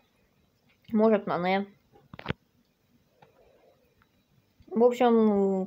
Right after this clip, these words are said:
какое-то такое мясо, которое с какой-то деревней связано. Но я уже упаковочку выкинула.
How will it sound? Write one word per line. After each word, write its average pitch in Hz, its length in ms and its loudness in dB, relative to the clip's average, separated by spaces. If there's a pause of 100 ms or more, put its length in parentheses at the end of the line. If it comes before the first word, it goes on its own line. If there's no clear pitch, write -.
какое-то 226 420 0
такое 196 320 -2
мясо, 220 400 -2 (760)
которое 202 540 0
с - 100 -20
какой-то 196 340 -6
деревней 196 340 -2
связано. 175 440 -6 (180)
Но 208 100 -8
я 208 120 -2
уже 202 140 -4
упаковочку 196 580 -6
выкинула. 180 500 -8